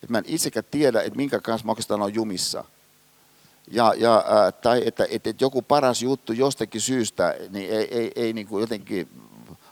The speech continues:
ota syntyäkseen. Jolloin sitten, niin, sellainen ystävällisyys, semmonen hyväntahtoisuus, mitä vaikka tässä salissa mä koen, niin kuin mä oon kokenut ainutlaatuisella tavalla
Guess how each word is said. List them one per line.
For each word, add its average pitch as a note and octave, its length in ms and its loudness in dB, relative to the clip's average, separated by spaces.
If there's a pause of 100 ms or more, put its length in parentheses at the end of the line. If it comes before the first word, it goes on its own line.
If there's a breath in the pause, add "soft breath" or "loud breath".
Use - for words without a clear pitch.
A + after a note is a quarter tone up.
ota B2 140 2
syntyäkseen. D#2+ 880 -4 (960 soft breath)
Jolloin D3+ 260 4
sitten, C3 560 0
niin, A2+ 140 -8
sellainen A2+ 520 -2
ystävällisyys, G#2 840 0
semmonen A2 320 -6
hyväntahtoisuus, G#2 800 -2
mitä G2+ 340 -2 (220 soft breath)
vaikka A2 180 -4
tässä G#2 200 -2
salissa B2+ 400 2
mä F#2+ 120 -2
koen, G#2+ 520 2 (380 soft breath)
niin C3 140 -6
kuin A2 100 -8
mä G#2 80 2
oon F#2+ 100 0
kokenut G2 640 -2 (460 soft breath)
ainutlaatuisella A2 600 0
tavalla F2+ 600 2